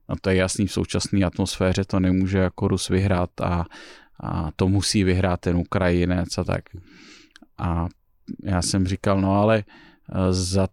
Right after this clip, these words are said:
toho Dvorkoviče ta Mezinárodní šachová federace fide udělala vlastně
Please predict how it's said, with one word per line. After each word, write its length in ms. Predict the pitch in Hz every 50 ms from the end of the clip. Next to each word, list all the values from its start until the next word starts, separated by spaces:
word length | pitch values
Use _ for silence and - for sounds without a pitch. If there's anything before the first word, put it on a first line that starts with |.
| _ _ _
toho 260 | - 104 95 107 110
Dvorkoviče 800 | 101 95 95 98 95 - - - 107 104 107 104 - - - 120 - -
ta 100 | 117 107
Mezinárodní 760 | 107 104 101 98 104 104 104 101 104 101 104 104 107 110 107
šachová 440 | - 113 107 - 110 107 104 104 104
federace 640 | - - 113 104 104 104 104 107 107 - - 123
fide 500 | - - - 107 98 104 107 107 110 117 - - - - - - - - - _ _ - - -
udělala 920 | - 101 92 101 104 98 101 104 104 104 107 107 110 110 107 107 104 95 95 95 - - -
vlastně 340 | - 92 - - 113 104